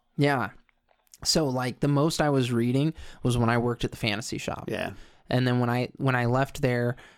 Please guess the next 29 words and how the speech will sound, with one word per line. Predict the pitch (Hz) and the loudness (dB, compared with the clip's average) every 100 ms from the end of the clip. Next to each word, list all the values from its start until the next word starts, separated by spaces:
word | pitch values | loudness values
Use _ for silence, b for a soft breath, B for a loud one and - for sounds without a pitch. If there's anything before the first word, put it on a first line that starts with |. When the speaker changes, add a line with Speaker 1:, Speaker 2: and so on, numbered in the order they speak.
| B | B
Speaker 1:
there | 131 | 2
was | 131 | 2
a | 123 | 0
period | - 135 127 123 | 0 2 2 0
I | |
bought | 123 117 127 | 0 -2 -2
a | |
couple | - 120 123 | -2 -2 -2
of | 110 | -2
books. | 123 - - | -4 -4 -4
I | 127 | -2
read | 127 127 127 127 - | 0 2 0 -2 -8
halfway | - 135 131 135 | -4 -2 0 0
through | 127 127 123 | 0 0 0
one | 127 | -2
of | 117 | -2
them. | 127 120 | -2 -2
I | 110 | -2
read | 120 127 127 | -2 -2 -2
one | 131 | 0
of | 123 | 0
the | 120 | 0
other | 110 | -2
books, | 101 113 120 - B B B B - | -2 -2 -2 -8 B B B B -2
and | 123 117 117 120 - _ _ _ _ - - | 0 2 0 -4 -8 _ _ _ _ -14 -6
I | 139 | -4
mostly, | 127 135 147 - 151 127 | 0 2 2 0 2 2
like, | 117 113 | 0 0
I | 123 | -2